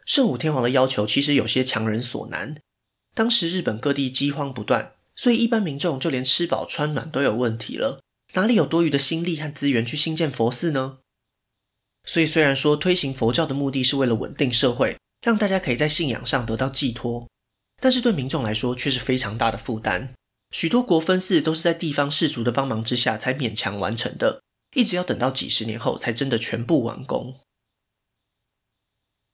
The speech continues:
不过既然地方政府已经开始动起来了，那么天皇自己也不能偷懒吧。在圣武天皇的规划里，佛教体系将会和日本的行政体系结合在一起，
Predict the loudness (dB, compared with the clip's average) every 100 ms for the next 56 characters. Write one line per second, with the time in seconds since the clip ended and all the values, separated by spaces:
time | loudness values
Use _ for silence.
0 | _ -2 2 4 4 2 2 0 0 2
1 | 0 -2 -6 -4 -4 -2 -2 0 0 0
2 | -4 -4 -4 -8 -10 _ _ _ 0 2
3 | 2 0 -2 -2 -2 -2 -2 -2 -2 0
4 | -2 0 0 0 -4 -8 -10 _ _ _
5 | _ _ _ _ 0 2 2 0 -2 -2
6 | -2 -2 -2 0 0 0 -2 -14 _ _
7 | 2 4 4 2 0 0 0 2 2 0
8 | 0 0 -2 -2 -2 0 2 0 0 -2
9 | 0 0 0 0 0 0 0 2 -2 -4
10 | -10